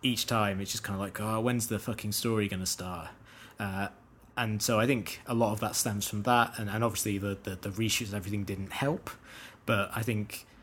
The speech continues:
uh, even if they had put out, like, if Zack Snyder had, had completed the movie and it had come out how he intended and it would have been three hours long or whatever,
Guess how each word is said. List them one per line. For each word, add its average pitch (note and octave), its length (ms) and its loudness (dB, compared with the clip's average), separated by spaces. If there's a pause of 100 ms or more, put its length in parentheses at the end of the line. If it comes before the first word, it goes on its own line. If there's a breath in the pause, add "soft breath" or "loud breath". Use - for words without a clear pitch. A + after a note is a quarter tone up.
(380 loud breath)
uh, G#2 280 0 (120)
even A#2+ 520 2 (320)
if - 200 6
they A2+ 140 4
had G#2+ 100 0 (220)
put A#2 240 0
out, G#2 340 0 (120)
like, G2+ 360 -2 (220)
if A#2 160 -4 (180)
Zack A#2+ 240 4
Snyder A2 300 4
had, G#2+ 240 -2
had A2+ 180 -4
completed B2+ 340 4
the A2+ 60 -2
movie A2 300 2
and A2 80 2
it F#2+ 40 -2
had G#2 100 -6
come A#2+ 120 0
out G#2 140 2
how G#2+ 200 0
he A2 140 2
intended A2+ 480 0
and G2 160 -2
it F#2+ 80 -4
would G2+ 120 -4
have - 60 -16
been F#2 260 -4 (120)
three A2+ 320 0
hours G#2 240 2
long G#2 260 0
or G2+ 60 -2
whatever, G2 340 -2